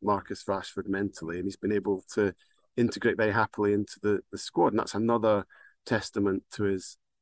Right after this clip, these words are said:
his management skills. And, you know, as, as Paul said, it's about picking players who are in that hot moment. And nobody's in a better moment, really, for England, arguably Harry Maguire, than, than Rashford, who in the last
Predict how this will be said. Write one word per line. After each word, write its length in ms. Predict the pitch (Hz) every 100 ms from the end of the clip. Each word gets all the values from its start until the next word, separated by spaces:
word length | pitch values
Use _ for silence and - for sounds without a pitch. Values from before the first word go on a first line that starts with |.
| -
his 140 | 101
management 520 | 113 131 117 98 95
skills. 500 | - - 87 90 - - - _ -
And, 180 | 110 120 - -
you 80 |
know, 80 | 117
as, 100 | 101 - -
as 100 | - -
Paul 200 | - 165
said, 240 | - 147 131
it's 120 | -
about 300 | - 147 -
picking 300 | 143 - 120
players 420 | - 123 113 107
who 280 | - 110 101 - _ _ _ _ _ -
are 340 | 107 104 101 - _ _
in 140 | 113 113
that 120 | 101
hot 220 | 123 85
moment. 500 | 120 120 85 85 - _ _ _
And 140 | 92 110
nobody's 600 | 131 117 101 92 - - _
in 120 | 104 92
a 60 |
better 260 | 90 95 87
moment, 380 | 95 98 90 95
really, 260 | 98 90
for 200 | 87 90
England, 340 | 95 90 80 - -
arguably 440 | 104 98 90 90
Harry 220 | 95 90
Maguire, 500 | 82 78 101 92 85 87
than, 220 | 87 78 - - - - -
than 120 | 95
Rashford, 380 | 98 123 - 101
who 80 | 101
in 60 | 92
the 100 | 104
last 540 | 123 113 - - -